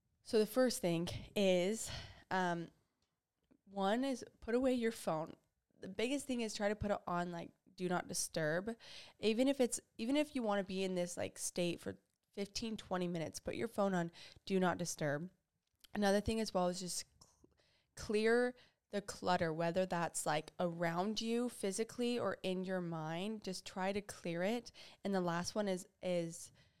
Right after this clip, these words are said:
be okay with, like, sitting in silence.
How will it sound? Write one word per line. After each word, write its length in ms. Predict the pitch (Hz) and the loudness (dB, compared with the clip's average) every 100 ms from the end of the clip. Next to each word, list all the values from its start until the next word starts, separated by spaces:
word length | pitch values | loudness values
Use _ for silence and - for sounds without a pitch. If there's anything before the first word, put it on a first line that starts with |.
| _ - | _ -4
be 140 | 226 | 2
okay 340 | 240 240 196 196 | 2 2 2 4
with, 160 | 185 180 | 2 0
like, 260 | 170 156 - - | -4 -6 -8 -14
sitting 480 | - - 185 180 170 | -8 -2 0 2 0
in 120 | 165 | -2
silence. 720 | - 160 - - - - - | -4 -4 -4 -6 -4 -2 -4